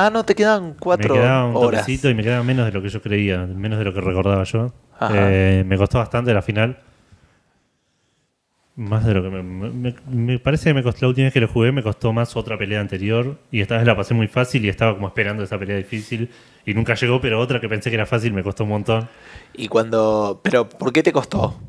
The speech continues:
Speaker 1: ¿Por un tema de estrategia o porque no grindeaste lo suficiente?
Speaker 2: No, por un tema de estrategia porque grindeé bastante. Igual no, no sirve tanto grindear en Final Fantasy diez porque es como que no subís de niveles, sino que cada tanto te dan un puntito y se lo asignas a un stat.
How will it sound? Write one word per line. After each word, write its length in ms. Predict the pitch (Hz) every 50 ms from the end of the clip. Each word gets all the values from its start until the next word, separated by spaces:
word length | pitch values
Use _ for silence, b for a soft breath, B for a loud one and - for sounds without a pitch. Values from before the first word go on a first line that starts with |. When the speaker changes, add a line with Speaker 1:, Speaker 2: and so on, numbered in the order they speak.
| - -
Speaker 1:
¿Por 120 | - 113
un 60 | 117 127
tema 160 | 143 143 147
de 60 | 143
estrategia 420 | 139 - 127 117 160 170 - 220 175
o 40 | 131
porque 260 | 127 117 104 117 110
no 180 | 113 117 120
grindeaste 680 | 117 110 110 107 107 110 113 117 117 113 - - 123 113
lo 120 | 101 107
suficiente? 560 | - - 95 104 101 - 104 85 - - -
Speaker 2:
No, 260 | 147 151 180 185 170
por 80 | 165 170
un 60 | 180
tema 120 | 180 190 180
de 40 |
estrategia 340 | 156 - 160 151 175 - 180 147
porque 200 | 139 123 113 117
grindeé 220 | 120 123 131 147
bastante. 240 | 151 139 - 156 143 160
Igual 240 | 170 185 180 170
no, 80 | 165 165 160
no 260 | 151 - - - 156
sirve 260 | 139 - - 120 107 95
tanto 220 | 101 101 101 104
grindear 320 | 95 95 101 101 104 101 95
en 80 | 95 98
Final 200 | - 110 101 90
Fantasy 280 | - 107 98 - 110
diez 200 | 104 110 131 139
porque 260 | - - 131 117 107 104
es 60 | -
como 540 | - - 120 113 110 107 104 101 98 - - b b b b b b b b b b b b b
que 120 | - 117 110
no 100 | 117 117
subís 260 | - 123 117 120 113
de 80 | 120 123
niveles, 420 | 117 113 123 135 139 139 147 -
sino 240 | - - 117 117 123
que 180 | 127 127 113 -
cada 240 | - - 113 107
tanto 480 | 107 - 131 135 131 123 131 127 123 - - _ _ _ _ _
te 120 | _ - 120
dan 140 | 113 110 110
un 80 | 107
puntito 380 | 104 113 110 - 123 117 - 117
y 60 | 104
se 100 | - -
lo 60 | 95
asignas 400 | 92 - - 101 101 98 90 -
a 20 | 107
un 60 | 95
stat. 320 | 87 - - 107 98 98